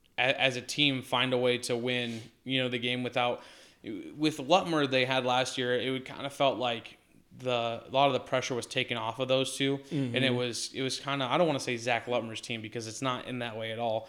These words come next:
Speaker 2: Yeah.
Speaker 1: but it kinda felt like,
Speaker 2: He
Speaker 1: "Oh, if
Speaker 2: kinda
Speaker 1: anything
Speaker 2: ran,
Speaker 1: happened,
Speaker 2: yeah, yeah,
Speaker 1: Zach
Speaker 2: he,
Speaker 1: Lutmer
Speaker 2: he'll
Speaker 1: would, would
Speaker 2: handle
Speaker 1: help,
Speaker 2: it.
Speaker 1: would
Speaker 2: Yeah,
Speaker 1: handle it."
Speaker 2: yeah.
Speaker 1: Now,
Speaker 2: Yeah.
Speaker 1: you guys learning from a, a leader like
Speaker 2: Right.
Speaker 1: Lutmer was huge, and now
Speaker 2: Yeah.
Speaker 1: those two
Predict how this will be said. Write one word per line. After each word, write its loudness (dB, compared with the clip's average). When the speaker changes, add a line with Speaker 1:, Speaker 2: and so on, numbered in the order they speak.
Speaker 2:
Yeah. -10
Speaker 1:
but 0
it 2
kinda 2
felt 4
like, 2
Speaker 2:
He -16
Speaker 1:
"Oh, 10
if 10
Speaker 2:
kinda 6
Speaker 1:
anything 8
Speaker 2:
ran, 2
Speaker 1:
happened, 6
Speaker 2:
yeah, 8
yeah, 10
Speaker 1:
Zach 8
Speaker 2:
he, 8
Speaker 1:
Lutmer 8
Speaker 2:
he'll 12
Speaker 1:
would, 4
would -
Speaker 2:
handle 2
Speaker 1:
help, -8
Speaker 2:
it. -8
Speaker 1:
would 0
Speaker 2:
Yeah, 6
Speaker 1:
handle -2
it." -10
Speaker 2:
yeah. -6
Speaker 1:
Now, 6
Speaker 2:
Yeah. 0
Speaker 1:
you -2
guys 6
learning 6
from 0
a, -2
a -6
leader 2
like 4
Speaker 2:
Right. 4
Speaker 1:
Lutmer 2
was -2
huge, 2
and -2
now 4
Speaker 2:
Yeah. 2
Speaker 1:
those 6
two 0